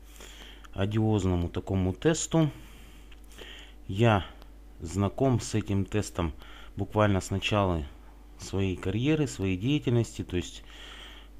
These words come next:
лет двадцать пять назад о нём узнал.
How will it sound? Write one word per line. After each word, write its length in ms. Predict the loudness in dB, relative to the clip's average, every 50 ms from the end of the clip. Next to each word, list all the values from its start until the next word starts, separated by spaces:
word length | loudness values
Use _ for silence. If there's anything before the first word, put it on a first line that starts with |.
| -18 -18 -18 -14 -6 0
лет 260 | 2 2 4 2 2
двадцать 440 | 2 2 4 2 2 0 -4 -8 -4
пять 300 | 0 2 2 2 2 0
назад 420 | 0 0 0 0 0 0 0 0
о 40 | 0
нём 280 | 0 2 2 2 0 -2
узнал. 500 | -2 0 2 4 6 6 4 2 0